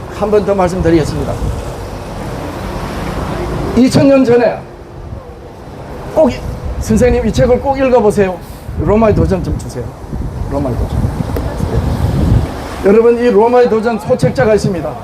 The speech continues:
이 소책자를 제가 소개하겠습니다.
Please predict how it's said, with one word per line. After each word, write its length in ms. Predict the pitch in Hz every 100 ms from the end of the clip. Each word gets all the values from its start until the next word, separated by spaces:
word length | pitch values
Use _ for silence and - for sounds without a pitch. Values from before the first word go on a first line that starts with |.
| - - - - - - - -
이 140 | 240
소책자를 580 | - 254 262 262 269 247
제가 180 | 233 240
소개하겠습니다. 840 | - 247 226 202 175 185 151 190